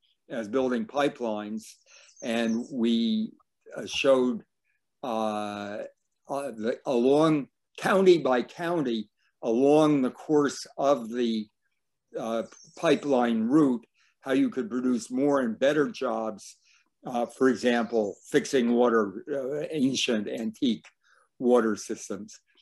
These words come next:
uh, plugging the leaks in under, in municipal gas, uh, uh, mains, and other things that would use the same skills for the same people,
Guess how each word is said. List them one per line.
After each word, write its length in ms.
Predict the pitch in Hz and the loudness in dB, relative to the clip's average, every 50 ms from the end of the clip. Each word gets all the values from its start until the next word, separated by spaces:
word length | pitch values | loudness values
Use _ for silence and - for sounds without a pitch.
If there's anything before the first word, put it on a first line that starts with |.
| _ _ _ - | _ _ _ -8
uh, 160 | - 110 107 | -6 -6 -6
plugging 580 | 107 - - - 147 147 143 139 143 131 123 120 | -6 -8 -6 0 4 4 6 6 6 4 4 4
the 100 | 117 113 | 2 2
leaks 560 | 110 113 120 139 139 127 110 - - - - - - - | 0 0 2 2 0 0 -2 -6 -10 -16 -16 -14 -10 -6
in 480 | 135 117 113 113 107 101 101 98 95 _ _ _ _ _ - - | -4 -2 -2 -2 -4 -6 -8 -10 -12 _ _ _ _ _ -8 -4
under, 320 | 123 123 120 113 120 123 | -2 0 2 2 2 0
in 440 | - - 113 101 104 104 104 107 107 _ _ - - | 0 -4 -6 -4 -6 -6 -8 -10 -14 _ _ -20 -16
municipal 720 | 131 127 113 113 117 120 131 135 123 - - 123 110 104 | -10 -4 -2 0 2 4 4 2 2 2 2 0 0 0
gas, 560 | 101 - 117 117 113 113 110 - - - - _ _ _ _ _ _ _ _ _ _ _ _ | 0 -2 0 0 0 0 -2 -4 -8 -18 -20 _ _ _ _ _ _ _ _ _ _ _ _
uh, 840 | - 123 107 107 104 101 101 104 101 101 104 107 98 98 104 110 113 - - _ _ - | -8 -6 -4 -4 -4 -4 -6 -6 -6 -8 -8 -8 -8 -6 -6 -6 -6 -8 -10 _ _ -12
uh, 1000 | - 131 110 107 104 101 101 101 101 101 101 104 113 - - - - - - - - 113 | -12 -10 -8 -8 -10 -10 -10 -12 -12 -14 -14 -14 -12 -12 -12 -12 -12 -12 -12 -12 -10 -6
mains, 680 | 113 117 113 107 104 98 95 90 87 85 - - - _ _ _ _ _ _ _ | -2 0 0 0 0 -4 -6 -10 -14 -20 -20 -20 -20 _ _ _ _ _ _ _
and 300 | - 143 120 120 117 113 | -4 0 0 2 2 2
other 320 | - 151 151 156 160 147 120 | 2 4 4 4 4 4 2
things 320 | - 143 135 117 107 - | 2 0 0 0 -2 -2
that 160 | - 123 117 | -2 -2 -2
would 180 | 113 117 113 123 | -2 -2 -2 0
use 200 | 139 135 120 - | 0 0 -2 -4
the 120 | - 113 | -8 -12
same 320 | 104 - - 185 175 170 156 | -4 0 2 2 2 2 -2
skills 380 | - - - 160 147 143 - | -4 -4 -2 -2 -2 -2 -4
for 120 | - 147 139 | -6 -8 -8
the 120 | 123 120 | -6 -6
same 320 | - - 160 139 123 127 135 | -4 -2 -2 -2 -2 -2 -4
people, 380 | 131 117 107 127 113 101 - | -4 -4 -4 -4 -6 -6 -6